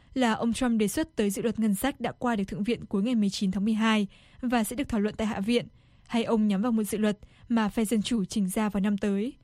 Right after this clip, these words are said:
Reuters đưa tin rằng Nhà Trắng không hồi đáp ngay trước yêu cầu bình luận của hãng. Ông Trump viết trên Twitter sáng hai mươi tháng mười hai rằng phe Dân Chủ biết rằng bức tường là cần thiết cho an ninh biên giới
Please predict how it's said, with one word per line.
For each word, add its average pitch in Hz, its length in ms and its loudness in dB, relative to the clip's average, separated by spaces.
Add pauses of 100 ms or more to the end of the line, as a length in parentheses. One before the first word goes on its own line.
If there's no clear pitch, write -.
(680)
Reuters 240 420 0
đưa 240 100 2
tin 214 200 0
rằng 202 280 2 (300)
Nhà 269 120 2
Trắng 220 260 0
không 247 220 0
hồi 208 120 2
đáp 262 220 -2
ngay 233 200 2
trước 302 140 -4
yêu 262 100 -4
cầu 233 140 0
bình 196 180 0
luận 208 140 0
của 196 120 -4
hãng. 214 300 -2 (800)
Ông 277 180 -2
Trump 262 260 -2
viết 320 80 -4
trên 254 160 -4
Twitter 247 300 -2
sáng 196 240 -2
hai 220 160 0
mươi 214 120 2
tháng 196 140 -2
mười 220 120 2
hai 202 340 2 (500)
rằng 226 320 2 (320)
phe 302 120 0
Dân 269 180 0
Chủ 233 200 0
biết 190 180 -2
rằng 208 240 2 (300)
bức - 180 -4
tường 240 160 2
là 196 100 2
cần 190 200 0
thiết 294 160 -2
cho 294 120 -4
an 220 80 2
ninh 202 160 2
biên 202 140 2
giới 196 380 0